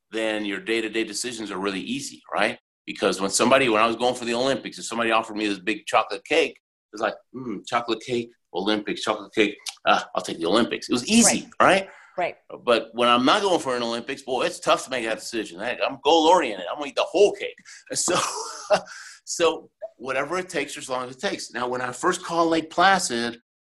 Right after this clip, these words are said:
Speaker 1: and I told him, "I'm, I'm an athlete here in Houston. I wanna learn how to luge. So I'm in the Olympics in four years.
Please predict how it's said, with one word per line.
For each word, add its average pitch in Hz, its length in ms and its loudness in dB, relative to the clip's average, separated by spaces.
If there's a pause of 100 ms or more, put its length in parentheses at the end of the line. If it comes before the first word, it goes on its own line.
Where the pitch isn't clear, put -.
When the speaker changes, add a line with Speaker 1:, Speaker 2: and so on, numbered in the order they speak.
(200)
Speaker 1:
and 123 120 -2
I 123 60 4
told 139 260 0
him, 127 80 0
"I'm, 98 280 -2
I'm 113 140 -2
an 104 80 -4
athlete 151 380 0
here 139 200 -4
in 127 80 -4
Houston. 139 360 -2
I - 40 2
wanna 120 120 0
learn 120 120 4
how 123 80 0
to 110 80 0
luge. 123 380 2
So 110 60 -4
I'm 110 100 0
in 120 100 2
the 107 80 0
Olympics 113 380 0
in - 60 -20
four 107 180 -4
years. 90 260 -6